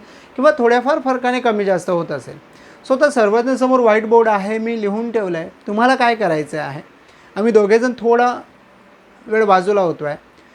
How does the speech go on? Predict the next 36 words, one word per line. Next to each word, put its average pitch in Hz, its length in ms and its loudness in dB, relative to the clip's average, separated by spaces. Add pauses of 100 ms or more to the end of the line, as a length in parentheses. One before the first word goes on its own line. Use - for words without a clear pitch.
(180)
तुम्ही 262 160 0
हवं 262 220 2
तर 277 60 4
हा 269 140 4
स्क्रीनशॉट 226 480 -2
घ्या, 196 200 -2
तुमच्या 208 280 -4
वहीमध्ये 262 560 0
हे 262 80 2
सगळं 226 240 0
लिहून 214 300 -4
काढा 156 320 -2 (360)
आणि 233 120 -2
पुन्हा 247 400 0
तुम्हाला 254 340 0
हवं 226 260 0
असेल 214 300 -4
तर 214 80 -2
बसायला 180 380 -4
या, 151 160 -6 (420)
किंवा 226 320 0 (1000)
तुम्ही 240 240 -2
इथूनच 247 480 0 (340)
इथे 269 280 0
जे 269 120 0
शब्द 247 260 0
होते 240 220 4
ते 233 160 -4
तुमच्या 226 240 0
वहीमध्ये 202 500 -2
लिहायचे 151 400 -6
आहेत. 156 240 -14
ओके, 233 140 -2
so - 540 -14
थोडा 247 200 2
वेळ 233 180 2